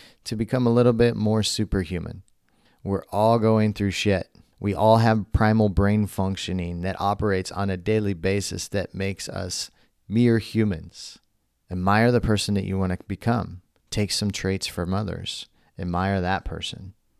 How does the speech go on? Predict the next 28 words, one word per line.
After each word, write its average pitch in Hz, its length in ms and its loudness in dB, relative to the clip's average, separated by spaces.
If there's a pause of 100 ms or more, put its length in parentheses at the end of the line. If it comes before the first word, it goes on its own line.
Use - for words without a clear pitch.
(400)
But - 100 -6
just 113 300 2
remember, 123 360 6
if 85 120 -4
you 92 80 -10
put - 240 -2
somebody 101 420 0
on 85 140 -4
a - 20 -6
pedestal, 82 720 -8 (720)
which - 180 -12
I 107 140 6
have 90 240 4
many 101 220 2
times 101 300 2
in 90 60 0
my 82 140 -2
life, 92 500 -2
and 90 140 -4
then 92 120 0
gotten 87 340 -4
to - 120 -6
know 90 220 0
those 92 220 -2
people, - 480 -10
and - 100 -2
then 95 140 0
realized, 87 840 -2